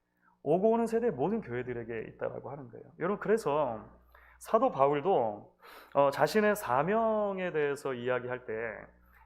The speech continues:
이렇게, 어, 설명한 대목이 있습니다. 고린도 후서 이 장 십칠 절인데요. 이런 내용이 있습니다.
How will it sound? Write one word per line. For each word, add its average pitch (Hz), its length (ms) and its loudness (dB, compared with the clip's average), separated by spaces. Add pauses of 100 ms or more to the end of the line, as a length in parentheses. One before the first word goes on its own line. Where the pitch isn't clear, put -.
이렇게, 190 840 0 (520)
어, 120 180 2
설명한 214 460 -2
대목이 127 320 -6
있습니다. 107 480 -8
고린도 185 420 0
후서 175 720 -2 (300)
이 143 160 -8
장 170 180 2
십칠 214 320 -8
절인데요. 123 680 -4 (280)
이런 185 200 2
내용이 135 200 -4
있습니다. 107 360 -16